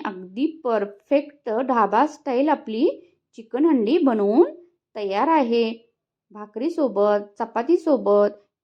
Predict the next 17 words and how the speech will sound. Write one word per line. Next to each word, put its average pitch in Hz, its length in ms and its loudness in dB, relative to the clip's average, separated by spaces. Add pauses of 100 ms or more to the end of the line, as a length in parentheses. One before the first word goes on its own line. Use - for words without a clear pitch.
किंवा 302 260 0 (200)
अगदी 262 260 0 (160)
भातासोबत 269 920 0
सुद्धा 240 360 2 (500)
ही 320 180 -2 (100)
चिकन 262 280 -4
हंडी 202 420 2
खायला 226 380 0 (140)
खूप 415 280 -2 (100)
छान 190 300 0
लागते. 190 440 -2 (760)
अगदी 214 440 -6 (200)
कमी 247 280 0
साहित्यामध्ये, 208 760 0 (140)
कमी 233 260 2
वेळेत, 208 600 4
झटपट 247 680 0